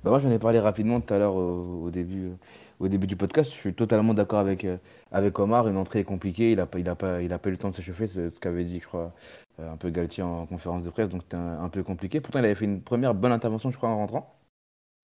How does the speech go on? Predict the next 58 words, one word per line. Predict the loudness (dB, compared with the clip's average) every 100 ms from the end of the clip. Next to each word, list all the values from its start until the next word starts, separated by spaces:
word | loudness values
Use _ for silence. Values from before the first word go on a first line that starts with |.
| -6
Mais | -4
après, | 0 2
il | 2
a, | 2 0 -4 -20 -8 0
il | 2
est |
un | 2
peu | 0 4 2
en |
retard. | 4 4 6 6
Le | 2
carton | 0 0 0
était... | 0 -2 -4 -20 -20 _
Je | -4
sais | 0
pas |
s'il | 2 2
est | 4
sévère, | 4 4
mais | 4 2
bon, | 0
il | -2
y |
a | -2 -2
la, | -4
la | -2 -2
faute, | -2 -4
en |
tout | -6
cas, | -2 0
est, | 0 -2 -4 -4
est, | -2
est |
réelle. | 2 4 4
Il | 4
y |
a | 0
Galtier | -2 -2 -4
qui | -2
était | -2
un | -2
peu | 4 4
<laughs> |
énervé, | 6 4 4 4
euh, | 0 -6 -18 -20 _ -14
parce | -8
qu'on | -4
entendait | -2 0 0
beaucoup | 2 2 4 2
avec | 2 2
les | 0
micros | 0 0 0 0
de, | 0 -4 -6 -6
de | -6
Prime, | 0 2 2
je | -2
crois, | -4 -4
euh, | -4